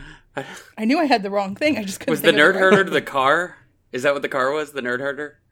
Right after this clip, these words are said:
Speaker 2: Probably, yes. Okay, so this was ghostwritten by Laura
Speaker 1: Oh, shit.
Speaker 2: Batayani Wise. She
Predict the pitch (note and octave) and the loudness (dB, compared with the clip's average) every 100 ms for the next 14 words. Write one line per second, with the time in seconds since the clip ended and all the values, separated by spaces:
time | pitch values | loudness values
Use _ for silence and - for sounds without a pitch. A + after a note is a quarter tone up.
0 | _ _ _ - E3 D3 D3+ D#3+ - _ | _ _ _ -6 -6 -8 -14 -14 -16 _
1 | _ _ - - - _ _ _ _ _ | _ _ -20 -20 -20 _ _ _ _ _
2 | _ _ - A#3 G#3 - - A3 A#3 A#3+ | _ _ -12 -4 -4 -4 -8 -8 -8 -8
3 | F#3+ E3+ A3+ C#4+ D4+ C4 A3+ A3 F#3+ F#3 | -10 -4 -2 -2 -2 -6 -6 -6 -2 -2
4 | F#3 F3+ G3+ G#3+ A#3 A#3+ - - _ _ | -2 -4 -2 -2 -2 -8 -16 -20 _ _
5 | F#3 F#3+ F#3 F#3 F#3+ G#3+ G#3+ G#3 E3+ F#3+ | -8 -4 -4 -2 -2 -2 -4 -6 -6 -6
6 | A#3+ D#4+ - - _ _ _ _ _ _ | -8 -10 -18 -20 _ _ _ _ _ _
7 | _ _ _ _ - - - - G#3 G3 | _ _ _ _ -20 -18 -14 -12 -10 -8
8 | G3 | -10